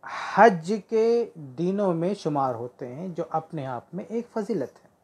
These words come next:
अल्लाह ने सूरह बकरा आयत एक सौ सत्तानवे में कहा है, "अल हज अशहुरुम मालूमात", कि हज के महीने कुछ तय हैं।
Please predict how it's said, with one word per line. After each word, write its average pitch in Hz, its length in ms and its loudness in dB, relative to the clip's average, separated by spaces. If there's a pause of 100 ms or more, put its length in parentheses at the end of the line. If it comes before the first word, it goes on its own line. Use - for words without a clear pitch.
(1040)
अल्लाह 233 240 8
ने 277 120 4
सूरह 254 240 8
बकरा 220 360 6
आयत 190 440 2
एक 180 200 -4
सौ 151 260 -4
सत्तानवे 156 640 -4
में 135 140 -6
कहा 156 300 2
है, 180 140 2
"अल 160 260 -2 (120)
हज 156 240 0
अशहुरुम 180 680 -2
मालूमात", 131 1040 -6 (1800)
कि 180 100 0
हज 202 500 4
के 202 120 0
महीने 175 600 -6 (600)
कुछ - 240 -12 (100)
तय 135 300 -2
हैं। 104 200 -20